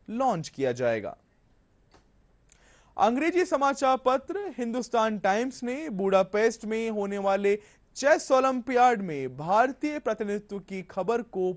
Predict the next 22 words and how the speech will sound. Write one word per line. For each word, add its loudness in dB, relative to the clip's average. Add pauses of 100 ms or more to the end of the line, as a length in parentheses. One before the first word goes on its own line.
प्रमुखता -6
से -10
प्रकाशित -12
किया -6
है। -12 (460)
समाचार 6
पत्र 0
के 0
अनुसार 0 (320)
अर्जुन 4
एरिगेसी, 2 (500)
रमेश 0
बाबू, 2
हरिका 2
द्रोणावली 0
और 2 (100)
गुकेश -6
स्वर्ण -2
पदक 2
के -2
लिए -4
शतरंज -2